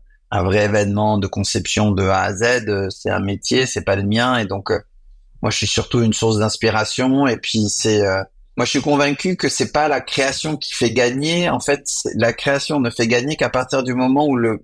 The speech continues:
le brief est bien analysé. Et en fait, c'est l'analyse du brief qui fait gagner.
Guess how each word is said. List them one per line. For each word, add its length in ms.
le 680
brief 380
est 340
bien 280
analysé. 580
Et 60
en 40
fait, 200
c'est 100
l'analyse 480
du 120
brief 260
qui 180
fait 100
gagner. 280